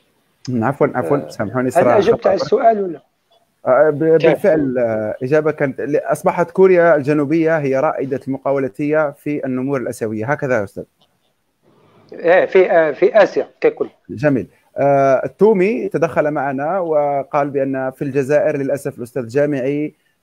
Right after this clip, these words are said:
Speaker 1: آه، القانون ما يسمحلوش لممارسه نشاطات اخرى قانونيه، وحتى معنا الاستاذ مصطفى راجع. يا استاذ عبد الغني، استاذ مصطفى كان
Speaker 2: مم.
Speaker 1: ناوي يفتتح مشروع استشاري هكذا والقانون منع، هكذا استاذ مصطفى؟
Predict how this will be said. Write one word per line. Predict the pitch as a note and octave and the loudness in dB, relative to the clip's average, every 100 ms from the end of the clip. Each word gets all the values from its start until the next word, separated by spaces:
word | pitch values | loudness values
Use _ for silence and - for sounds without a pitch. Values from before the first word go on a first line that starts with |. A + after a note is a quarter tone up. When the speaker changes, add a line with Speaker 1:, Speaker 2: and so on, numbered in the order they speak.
| _ | _
Speaker 1:
آه، | - A2+ A#2 A#2 A2+ - | -6 -4 -2 -2 -4 -4
القانون | B2 B2 - C#3+ C#3+ D#3 D3+ | -6 -6 0 2 2 0 -2
ما | C3 | -2
يسمحلوش | C3+ C3 C3 - D3 C#3+ | -2 -2 -6 -2 -2 -2
لممارسه | C3 C3 C3+ C3+ B2+ | -4 -2 -2 -4 -8
نشاطات | B2+ A#2 C3 - | -10 -6 -8 -8
اخرى | - B2+ B2 - | -10 -4 -4 -2
قانونيه، | A#2+ A#2 A#2 C3 F3 - _ _ | -4 -2 -2 -2 -2 -4 _ _
وحتى | A2+ - G3+ A3+ | -8 -4 -2 0
معنا | G3+ E3 G3+ | 0 0 2
الاستاذ | F3+ D#3+ - F3+ | 2 0 2 2
مصطفى | C#3+ A3+ - G3 | 2 -2 0 2
راجع. | F3 F#3 D3 | 4 4 4
يا | D3 D3 | 2 0
استاذ | - D3 A#2+ C3+ | -2 -2 -2 0
عبد | C3+ A#2+ B2+ B2 | 0 -2 -4 -8
الغني، | A2+ D#3 D3 G3+ _ _ _ C3+ | -4 -2 -2 -6 _ _ _ -12
استاذ | - F#3 | -4 -4
مصطفى | F#3+ A#3 G#3 F#3 F#3 | -2 -2 0 2 0
كان | G3+ F#3 E3 | 0 -4 -2
Speaker 2:
مم. | D#3 D3 - | -2 -2 -2
Speaker 1:
ناوي | D3+ E3 D#3 D3 | -2 0 -2 -2
يفتتح | E3 E3 D#3+ D3+ - B2+ | -2 -2 -6 -8 -10 -8
مشروع | C3 C3+ E3 D3+ | -8 -8 -2 -2
استشاري | B2+ - B2+ D3 C3+ A#2 | -2 -8 -2 0 0 -2
هكذا | A2+ B2 D3 | -4 -6 -4
والقانون | D3+ B2+ A2+ G2 C#2 G#1 - _ _ - A#2+ D3+ D#3+ D3+ | -2 -2 -4 -8 -12 -20 -20 _ _ -18 -6 0 2 4
منع، | C#3 C3+ A#2 | 2 0 0
هكذا | E3+ F#3 | 2 0
استاذ | - D#3+ | 2 -2
مصطفى؟ | E3+ D#3 A2+ | -2 -4 -4